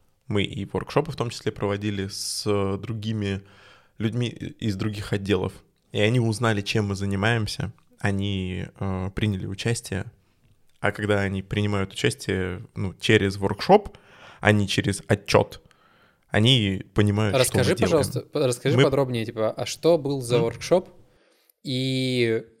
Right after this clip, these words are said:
Speaker 2: что были за люди из других отделов? Это были люди из отдела разработки или из отдела маркетинга? То есть как это происходило? Что это было?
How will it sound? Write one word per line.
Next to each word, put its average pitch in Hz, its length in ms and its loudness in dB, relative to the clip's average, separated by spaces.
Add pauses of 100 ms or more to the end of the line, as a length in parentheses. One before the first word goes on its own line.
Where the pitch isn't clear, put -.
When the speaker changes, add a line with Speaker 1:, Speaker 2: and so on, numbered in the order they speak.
(380)
Speaker 2:
что 143 380 2
были 131 240 0
за 117 140 4
люди 120 200 -2
из 110 120 -8
других 117 320 -4
отделов? 113 340 -2
Это 139 160 0
были 139 540 0
люди 135 300 0
из 120 100 -4
отдела 120 320 0
разработки 120 560 2
или 127 300 -2
из 127 100 -2
отдела 131 280 2
маркетинга? 110 760 -4 (200)
То - 60 -16
есть - 160 -16
как 135 200 2
это - 120 -2
происходило? 117 500 -4
Что - 140 -2
это - 160 0
было? 104 240 -10